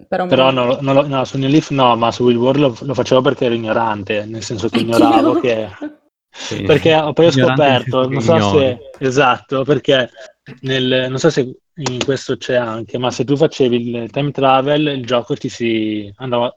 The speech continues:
Speaker 2: tra virgolette, "a puttane". Per esempio le rape che
Speaker 1: Sì.
Speaker 2: tu dovevi comprare erano sempre basse come prezzo e te le vendevano sempre a un prezzo, a un prezzo alto.
Speaker 1: E
Speaker 2: Per questo poi
Speaker 1: marciscono.
Speaker 2: non l'ho,
Speaker 3: E c'erano
Speaker 2: sì, non l'ho
Speaker 3: anche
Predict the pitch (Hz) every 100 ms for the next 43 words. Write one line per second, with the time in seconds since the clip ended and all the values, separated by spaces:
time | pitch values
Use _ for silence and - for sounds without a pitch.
0 | _ 131 120 123 120 131 - 117 - 120
1 | 110 107 107 127 120 117 123 120 135 123
2 | 117 123 123 143 131 123 - - _ -
3 | _ - 131 147 120 117 117 120 113 139
4 | 123 120 123 131 120 113 - 110 107 107
5 | 110 107 - 110 117 110 117 113 - -
6 | 120 117 113 _ _ - 120 117 113 113
7 | 110 104 110 117 104 113 - - - 107
8 | 110 - 110 101 101 - - _ _ -
9 | 220 208 - - 196 - - 113 117 113
10 | 107 - - - 107 110 107 107